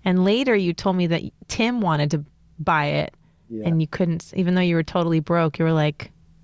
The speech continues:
Speaker 1: "Well, you tell me."
Speaker 2: Yeah. No, I forg-, I forgot how that happened. I, the way we are, I think I remembered it as, like, you s-, asked for it and I <laughs> gave it to you. But, but now that you're saying it, you're right. He,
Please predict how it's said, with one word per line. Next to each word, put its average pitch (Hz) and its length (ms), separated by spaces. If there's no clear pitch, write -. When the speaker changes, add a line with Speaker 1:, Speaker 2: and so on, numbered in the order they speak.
Speaker 1:
"Well, 170 100
you 202 80
tell 175 180
me." 151 220
Speaker 2:
Yeah. 156 180
No, 139 100
I 127 120
forg-, 101 320
I 107 200
forgot 107 600
how 101 140
that 90 180
happened. 117 480
I, 185 260
the 110 80
way 120 180
we 120 220
are, 120 420
I 107 100
think 120 300
I 107 280
remembered 113 460
it 110 140
as, 104 160
like, 107 300
you 107 340
s-, - 560
asked 117 460
for 110 220
it 113 60
and 117 80
I 135 80
<laughs> 113 180
gave 170 240
it - 180
to - 300
you. 131 100
But, 127 340
but 120 80
now 131 240
that 139 120
you're 131 140
saying 139 460
it, 117 220
you're 120 140
right. 135 380
He, 117 340